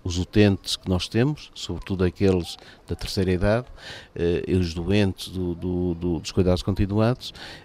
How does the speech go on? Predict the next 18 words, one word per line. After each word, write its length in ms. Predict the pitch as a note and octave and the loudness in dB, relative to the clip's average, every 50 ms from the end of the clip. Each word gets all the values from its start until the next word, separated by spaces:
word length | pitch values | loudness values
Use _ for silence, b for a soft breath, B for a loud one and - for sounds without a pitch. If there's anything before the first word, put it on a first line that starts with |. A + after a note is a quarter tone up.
| - - | -6 0
eh, 460 | - A#2 A#2+ A#2+ B2 B2+ B2 B2 A#2+ B2 B2 A#2+ - - - - - - - - - - - - - - - - - - - - - - - - - - - - - - - - - - - - - - | 4 6 6 8 8 8 6 6 4 0 -2 -6 -10 -14 -18 -20 -20 -20 -20 -20 -20 -20 -20 -20 -20 -20 -20 -20 -20 -20 -20 -20 -20 -20 -20 -20 -20 -20 -20 -20 -20 -20 -20 -20 -20 -20 -20 -18 -16 -16
e 40 | |
que 160 | - - - A2+ | -14 -4 2 4
realmente, 640 | A2 F#2+ F#2 F2+ F2+ F#2 F2 - - - - - - - - - - - - - | 4 4 4 4 2 0 -2 -4 -8 -12 -12 -12 -12 -14 -16 -20 -20 -20 -16 -14
portanto, 580 | - - - - F#2+ F2+ F2 E2+ - - - D#2 - - - - | -14 -8 -4 -2 -2 -2 -2 -6 -10 -14 -16 -14 -14 -16 -16 -6
temos 260 | - A2+ G2+ F#2 F2 G2 | -2 -2 -2 -2 -2 -2
uma 140 | G2 F#2+ | -2 -2
responsabilidade 840 | G2 - - - - A2+ G#2 - A2 F#2+ F#2 G2+ F2+ E2+ F#2+ F#2 F2 | -2 -2 -4 -4 -4 -2 -2 0 -2 0 0 0 0 0 0 0 2
muito 280 | G2+ B2 C3 A2+ - G2 | 4 4 4 4 2 2
grande, 480 | F#2+ G2 G2 F#2+ F#2 F#2 F2+ - F2 - - - | 2 4 4 4 2 0 -2 -4 -8 -10 -10 -8
uma 140 | F#2+ F#2+ F#2 | -4 -4 -4
responsabilidade 800 | F2 - - G2 G2+ F2+ - E2+ F2+ G2 F#2+ F#2 F#2 F#2+ F2+ E2 B B B B B B - | -4 -4 -4 -4 -4 -2 -2 -2 -2 -2 0 0 2 2 0 0 B B B B B B -2
para 120 | - A#2 G#2 | -2 -2 2
tentar 680 | - G#2+ G2 F#2 - - A#2 G#2+ G#2 G2+ G2 F#2 F2 B B B B B B - | 2 2 2 2 4 6 8 8 8 8 6 2 -2 B B B B B B 0
levar 440 | G2+ G#2+ G2 - A2 A2 G#2+ G#2 | 0 2 2 4 4 4 4 4
estas 340 | G2+ F#2 - - G#2 F2+ - | 2 0 -2 -4 -6 -6 -8
pessoas 360 | - - - G#2 F#2+ F2+ - | -8 -6 -2 -2 0 0 -2
todas 460 | - - G2 G2 F#2+ F2+ G2 F#2 - | 0 0 2 2 2 0 -4 -8 -8